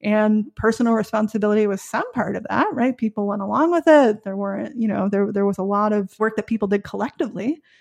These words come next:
to come together and, and fight the, fight the virus, right? But ultimately what that came down to was state policy. And that is the thing that, you know, that the fossil fuel industry would rather not, um, have happen <laughs> is, is, is for, you know, regulations to constrain fossil fuel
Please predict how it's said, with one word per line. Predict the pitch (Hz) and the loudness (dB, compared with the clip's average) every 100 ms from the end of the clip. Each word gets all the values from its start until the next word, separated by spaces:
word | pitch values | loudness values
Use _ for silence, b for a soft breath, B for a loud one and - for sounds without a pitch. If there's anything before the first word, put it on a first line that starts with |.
| b | b
to | - | -10
come | - 262 | 0 4
together | 240 233 240 | 6 4 4
and, | 233 202 | 2 2
and | 202 196 | 0 0
fight | 233 240 240 | 2 2 2
the, | 220 214 214 233 - 220 | 2 2 0 -10 -4 -2
fight | 220 | 2
the | 214 | 4
virus, | 208 208 208 - | 6 6 4 0
right? | 196 196 - B B B B B - | 0 0 -4 B B B B B 2
But | 220 208 220 | 4 4 2
ultimately | 226 233 214 - 202 196 | 2 2 0 0 0 2
what | 190 196 - | 2 0 0
that | 196 - | -4 0
came | 214 202 | 0 4
down | 214 214 | 4 4
to | 208 | 2
was | 196 208 202 202 - - _ | 2 4 4 0 -6 -20 _
state | - 208 | -2 -2
policy. | - 196 196 214 | 0 0 0 -2
And | 220 214 | 0 4
that | 214 - | 2 2
is | 196 | -4
the | 185 | -6
thing | - 196 | -4 -4
that, | 202 302 240 | -4 -6 -6
you | 202 | -6
know, | 196 - _ _ - | -6 -8 _ _ -6
that | - - - | -4 -4 -6
the | 196 | -2
fossil | 196 170 208 | -2 -2 -6
fuel | 190 | -4
industry | 196 - 208 | -4 -4 -4
would | 202 190 | -4 -2
rather | 180 208 | -2 0
not, | 202 196 202 - - _ - | 0 -2 -4 -6 -20 _ -4
um, | 208 196 196 208 | -2 0 -2 -4
have | - 214 | -4 -4
happen | - 311 - 165 214 | -2 -6 -6 -10 -4
<laughs> | 233 | -2
is, | - 247 208 | 4 2 2
is, | - 214 196 - | -2 -2 -2 -10
is | - - - | -10 -10 -6
for, | 233 247 214 220 | 2 2 2 0
you | 196 | -2
know, | 185 | 0
regulations | 196 196 202 214 - 208 - | -2 -2 -2 -2 -4 -8 -8
to | - | -4
constrain | 226 - 220 247 | -2 -2 -4 -2
fossil | 190 208 - 202 | 0 0 0 -6
fuel | 208 202 208 | -4 -6 -6